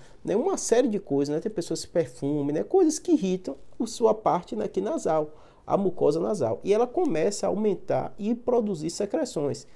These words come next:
E essas secreções acabam formando um muco, né? E a gente sabe todo o que desencadeia com a rinite. Normalmente o que você vai sentir, o que vai te incomodar, é justamente isso: o nariz corizando, espirrando, coçando.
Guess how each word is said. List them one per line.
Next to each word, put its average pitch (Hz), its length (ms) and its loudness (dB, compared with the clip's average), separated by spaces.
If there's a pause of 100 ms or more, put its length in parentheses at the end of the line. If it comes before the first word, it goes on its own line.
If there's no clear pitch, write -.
(280)
E 330 80 10
essas 349 240 4
secreções 170 580 2
acabam 175 260 -2
formando 151 460 -2
um - 20 2
muco, 185 440 -2
né? 208 220 -6 (200)
E 277 100 2
a 262 80 10
gente 233 220 2
sabe 190 260 0 (140)
todo 254 500 4
o 226 60 -2
que 226 140 -4
desencadeia 196 520 0
com 180 140 -4
a 185 40 -2
rinite. 196 420 -6 (320)
Normalmente 220 520 4
o - 40 -10
que 185 40 -2
você 165 240 0
vai 143 140 2
sentir, 143 380 -4
o 185 40 -2
que 156 140 -4
vai 139 140 0
te 147 100 -6
incomodar, 139 640 -2 (160)
é 170 80 2
justamente 220 540 0
isso: 156 240 0
o - 20 -4
nariz 147 240 -2
corizando, 139 640 0
espirrando, 135 720 -4
coçando. 131 680 -2